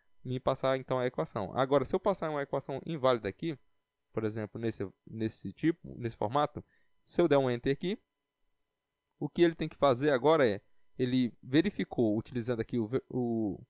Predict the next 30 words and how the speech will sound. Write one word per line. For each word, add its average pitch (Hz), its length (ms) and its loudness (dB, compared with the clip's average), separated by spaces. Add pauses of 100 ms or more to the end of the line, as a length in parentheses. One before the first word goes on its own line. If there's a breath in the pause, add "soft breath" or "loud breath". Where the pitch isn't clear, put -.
verifica, 139 560 -2
certo? 196 420 -4 (380)
Pesquisou 135 760 0 (360)
se - 460 -6
na 202 140 0
minha, 131 420 -2 (680)
é, 113 460 4 (200)
variável, 135 520 6
que - 120 -4
é 113 340 4
uma 123 280 0
equação 123 480 0
que - 80 -4
eu 139 60 0
mandei, 123 320 -2
né, 147 180 -4
a 135 60 0
expressão 131 380 -4
que - 60 -6
eu 143 60 0
pa-, 107 200 -2 (160)
que - 60 -4
eu 120 60 -4
passei 110 260 -2
pra, 101 400 -2 (260)
pra 127 140 0
dentro 160 180 -4
dessa 156 200 0
variável 101 320 -2
aqui, 139 300 -2